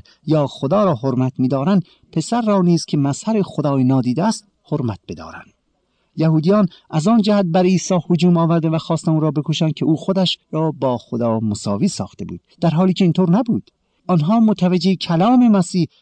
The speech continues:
و مقام او نشده بودند، زیرا عیسی مسیح می‌فرماید که او خودش را با خدایان مساوی نساخته است، بلکه این پدر است که این تصاویر را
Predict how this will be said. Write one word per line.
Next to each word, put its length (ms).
و 100
مقام 520
او 300
نشده 480
بودند، 420
زیرا 280
عیسی 220
مسیح 360
می‌فرماید 360
که 100
او 80
خودش 440
را 120
با 140
خدایان 480
مساوی 520
نساخته 520
است، 200
بلکه 260
این 220
پدر 260
است 220
که 80
این 120
تصاویر 540
را 140